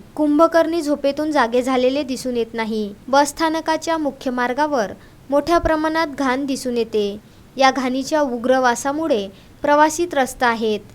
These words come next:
या घाणीचा फायदा प्रवासी लघुशंकेसाठी करत असल्याचे दिसून येते. त्यामुळे संबंधित अधिकाऱ्यांनी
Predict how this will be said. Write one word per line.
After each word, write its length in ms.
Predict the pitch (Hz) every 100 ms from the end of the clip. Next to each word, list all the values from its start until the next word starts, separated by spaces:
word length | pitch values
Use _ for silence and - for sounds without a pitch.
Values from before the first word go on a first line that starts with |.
| -
या 140 | 277 294
घाणीचा 460 | 285 254 262 285
फायदा 500 | 285 285 311 285 208 185 - - -
प्रवासी 540 | 277 302 311 - 339
लघुशंकेसाठी 880 | 285 247 269 294 285 302 311 277 311
करत 340 | 311 233 233
असल्याचे 460 | 254 233 247 247 302
दिसून 320 | 269 254 240
येते. 360 | 220 220 220 214 - - -
त्यामुळे 380 | 302 302 311 330
संबंधित 540 | 320 302 277 277 302 -
अधिकाऱ्यांनी 840 | 247 262 269 269 285 302 262